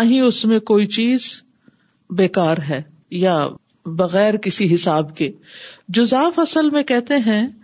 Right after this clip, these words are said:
خرید و فروخت کے وقت جس چیز کو نہ ناپا جائے نہ تولا جائے، بس haphazard، ایسے ہی، یعنی اندازے سے ہی لین دین کر لیا جائے، یعنی کوئی بھی چیز اس میں انکیلکولیٹڈ نہیں، انمیجرڈ نہیں۔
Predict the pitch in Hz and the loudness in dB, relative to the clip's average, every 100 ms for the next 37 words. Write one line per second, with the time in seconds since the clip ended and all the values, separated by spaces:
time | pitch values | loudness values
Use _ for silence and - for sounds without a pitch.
0 | _ - - 247 240 269 269 311 302 254 | _ -18 -6 0 2 2 2 0 2 2
1 | 269 285 - 247 196 220 233 190 220 - | 4 2 -2 -2 0 0 -2 -4 -2 -2
2 | - 247 240 - 240 233 220 220 202 190 | -2 -2 -2 -2 0 2 2 0 0 0
3 | 196 226 202 208 202 190 190 190 202 208 | 0 -2 0 0 0 -2 0 0 2 0
4 | 202 202 196 - 196 190 165 170 165 170 | -2 -4 -4 -4 -2 0 0 0 -2 -4
5 | 170 208 196 180 - _ _ _ _ 196 | -6 -4 -6 -6 -14 _ _ _ _ -2
6 | 214 220 208 208 202 240 - 214 185 165 | 2 2 2 2 2 0 2 0 -2 -2
7 | 190 180 175 170 160 165 147 151 147 143 | 2 2 4 2 2 0 0 0 0 0
8 | 123 - _ _ _ _ _ _ _ _ | -6 -6 _ _ _ _ _ _ _ _
9 | _ _ _ _ _ _ _ - 202 208 | _ _ _ _ _ _ _ -4 0 0
10 | 226 285 277 - 254 240 - 240 311 180 | 4 4 4 2 0 0 -2 -2 -4 -6
11 | _ _ _ _ _ _ _ - 220 247 | _ _ _ _ _ _ _ -4 0 0
12 | 233 214 - 214 190 180 185 165 156 127 | 0 -2 0 0 2 0 -2 -4 -8 -8
13 | 139 _ _ 180 214 196 190 180 185 175 | -14 _ _ -2 2 4 4 2 2 0
14 | 156 135 135 | -2 -4 -6